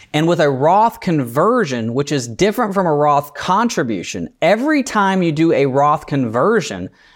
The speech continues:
there's a new five-year rule on that money. And so you wanna keep detailed records of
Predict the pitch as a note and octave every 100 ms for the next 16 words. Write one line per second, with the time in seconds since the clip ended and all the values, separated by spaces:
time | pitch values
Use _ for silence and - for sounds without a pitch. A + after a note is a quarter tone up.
0 | - B2+ E3 F#3+ F3+ D3+ C3+ D#3 A#3 F#3+
1 | B2+ A#2 A#2+ _ - - E3+ G#3 G#3 D#3+
2 | G3+ G3 C#3 C3+ C3+ C#3 C#3+ D3 C#3+ C3
3 | C3+ B2 - - - _ _ - D#3+ D#3
4 | E3+ D3 F3+ C#4 C4+ A#3+ G#3 - - E3+
5 | - - - C#3+ - E3 B2+ B2+ F#3 C4+
6 | C#4 - A#3 A3 A3+ A3 F3+ D3+ G3+ A#3
7 | D3 B2+ B2+ - D3